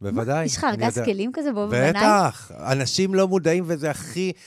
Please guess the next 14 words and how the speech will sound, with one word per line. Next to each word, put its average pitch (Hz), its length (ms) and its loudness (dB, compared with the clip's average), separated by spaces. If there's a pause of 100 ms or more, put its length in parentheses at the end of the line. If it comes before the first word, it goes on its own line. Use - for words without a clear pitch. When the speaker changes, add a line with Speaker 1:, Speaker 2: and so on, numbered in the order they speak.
(220)
Speaker 1:
הכי, 156 240 -2
הכי 165 200 -2
מפתיע 165 480 -2
אותם, 127 420 0 (300)
Speaker 2:
<laughs> - 420 -4
Speaker 1:
זה 160 140 10
שאני 156 260 4
ממש, 135 400 0
ממש 139 240 -2
טוב 139 260 2
בזה. 90 280 -2 (360)
Speaker 2:
אם 359 200 -4
אתה 269 160 -4
תבוא 180 320 -10